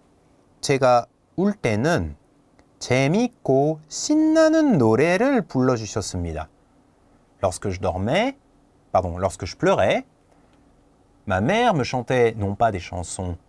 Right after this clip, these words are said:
calmes, mais des chansons rigolotes et entraînantes.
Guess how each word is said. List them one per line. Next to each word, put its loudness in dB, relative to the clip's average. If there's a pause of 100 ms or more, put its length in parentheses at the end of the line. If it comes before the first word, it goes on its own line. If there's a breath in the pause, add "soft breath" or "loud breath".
(140)
calmes, -2 (340)
mais -8
des -6
chansons -6 (360)
rigolotes 0 (380)
et 2
entraînantes. -6